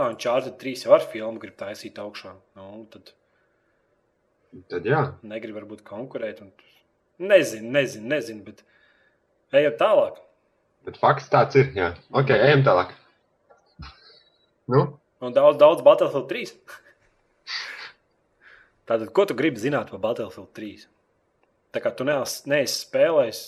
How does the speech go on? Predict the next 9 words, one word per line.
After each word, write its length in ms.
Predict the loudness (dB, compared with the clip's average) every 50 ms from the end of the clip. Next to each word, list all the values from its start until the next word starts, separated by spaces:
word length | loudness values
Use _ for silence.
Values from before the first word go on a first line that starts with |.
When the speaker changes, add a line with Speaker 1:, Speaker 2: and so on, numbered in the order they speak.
| -20 _
Speaker 1:
tavs 280 | _ -18 -18 -18 -12 -8
pirmais 400 | -6 -6 -6 -6 -10 -12 -10 -6
jautājums. 560 | -4 -4 -4 -4 -6 -10 -10 -14 -18 -20 -20 _ _ _ _ _ _ _ _ _ _ _ _ _ _ _ _ _ _ _ _ _ -8
Speaker 2:
Ē, 520 | -2 2 4 6 6 6 6 4 4 2 -2 -4 -12 _ _ _ _ _ _ _ _ _ _ _ _ _ _ _ _ _ _ _ _ _ _ _ _ _ _ _ _ _ _ _ _ _ -18 -18 -18 _ _
mans 200 | -8 -6 -6 -2
pirmais 300 | 0 0 2 2 2 2
jautājums 320 | 0 0 0 -2 -2 -2
no 100 | -2 -2 0
tev, 360 | 2 2 4 6 4 4 2